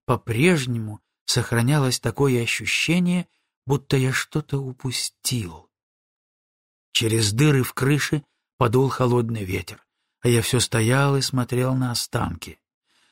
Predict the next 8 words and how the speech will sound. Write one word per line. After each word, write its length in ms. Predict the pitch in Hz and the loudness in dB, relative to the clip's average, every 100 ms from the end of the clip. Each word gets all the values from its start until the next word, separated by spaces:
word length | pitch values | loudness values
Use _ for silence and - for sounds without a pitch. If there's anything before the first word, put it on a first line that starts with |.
| _ | _
Затем 280 | - - 170 | -2 2 2
подошёл 440 | 165 156 147 165 | 2 2 2 0
к 80 | 151 | 0
черепу, 600 | - 139 127 127 - 139 - _ - | 0 2 2 0 -4 -8 -12 _ -4
покрытому 580 | 110 - 123 120 117 | -2 0 0 0 -2
трещинами. 760 | 113 113 101 - - 95 90 - _ _ _ _ _ | -2 -4 -2 -4 -6 -10 -20 -20 _ _ _ _ _
Человеческий 600 | - - 107 147 - 147 | -12 -2 0 2 0 -2
череп 440 | - 143 151 156 | 0 2 2 2